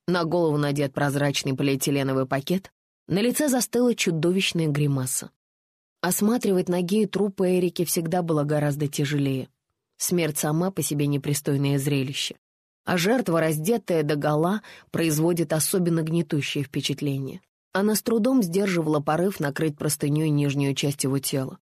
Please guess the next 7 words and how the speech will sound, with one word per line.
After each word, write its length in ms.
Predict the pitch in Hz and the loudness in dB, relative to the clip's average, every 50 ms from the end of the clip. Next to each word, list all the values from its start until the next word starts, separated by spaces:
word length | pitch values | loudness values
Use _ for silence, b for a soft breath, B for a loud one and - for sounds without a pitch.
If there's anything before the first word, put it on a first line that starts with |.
| _ _ _ _ _ _ _ _ _ _ _ | _ _ _ _ _ _ _ _ _ _ _
«Погибший — 640 | - 208 214 170 175 185 147 - - - 220 220 - _ _ _ _ _ | -2 0 2 2 2 2 0 0 0 0 0 -2 -2 _ _ _ _ _
доктор 460 | 170 170 196 190 190 - - 170 160 | 0 0 2 0 0 0 -2 -2 0
Грегори 480 | 147 139 160 165 170 170 151 165 151 151 | 0 0 0 0 0 0 0 0 0 2
Монро, 400 | 147 147 147 143 143 139 127 131 - _ _ _ _ _ _ | 2 2 2 2 0 0 -2 -4 -8 _ _ _ _ _ _
сорока 380 | - - 180 170 165 - 220 | -2 -2 0 -2 0 -2 -2
шести 360 | 190 - 170 147 - - 156 143 | -2 0 -2 -2 -2 -2 -2 0
лет», 300 | 139 131 131 - - | 0 0 -2 -4 -10